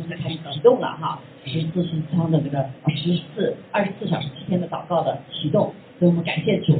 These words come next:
哈，感谢主。当我们愿意忠心在，啊，忠心，啊，来跟随主的时候呢，主成就是超过我们所求所想的。这不仅是神给我的一个，啊，感动，我们忠心，我们做同工哈，都是一起忠心的服侍，这是非常重要，这是我们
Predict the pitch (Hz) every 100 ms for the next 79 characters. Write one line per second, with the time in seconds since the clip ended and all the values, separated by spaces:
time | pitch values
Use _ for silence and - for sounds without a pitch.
0 | 151 135 151 147 180 - 120 - - 180
1 | 180 185 208 180 175 - - - 180 -
2 | - - 139 135 196 196 - 208 - -
3 | - 147 143 - 143 135 - 208 - 170
4 | 143 135 - - 160 151 143 - - 147
5 | 139 143 147 175 160 156 - - 135 -
6 | 127 139 131 - - - - - - 180
7 | 175 - 160 160 180 180 180 214 233 -
8 | 143 147 - - - 143 127 - 156 151
9 | 190 151 147 175 165 175 156 127 143 -
10 | - - - 214 - 160 - 226 226 151
11 | - - - 175 135 - 147 175 165 170
12 | 139 - 127 - 147 - - 160 143 175
13 | - - 170 151 - 175 170 147 151